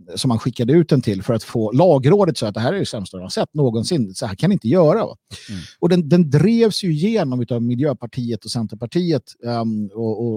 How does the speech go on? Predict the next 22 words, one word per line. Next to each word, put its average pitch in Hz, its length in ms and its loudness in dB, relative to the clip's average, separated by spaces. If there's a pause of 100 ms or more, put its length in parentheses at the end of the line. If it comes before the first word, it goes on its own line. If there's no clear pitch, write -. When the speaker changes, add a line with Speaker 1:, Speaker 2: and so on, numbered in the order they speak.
Speaker 1:
och 107 100 -14
sossarna, 131 400 -4
de 151 220 2
är 143 40 4
ju, 117 380 2
gör 117 180 2
ju 110 100 0
bara 101 220 -2
som 104 200 -4
de 95 280 -6
känner 113 240 -2
för 98 220 -6
när 101 160 -4
det, 92 220 -8 (180)
när 104 80 -6
det 107 60 -4
passar, - 440 -4
så 101 100 -4
att 92 60 -6
säga. 73 180 -14 (720)
Speaker 2:
Mm. 101 140 -10 (120)
Speaker 1:
Ehm, 104 380 2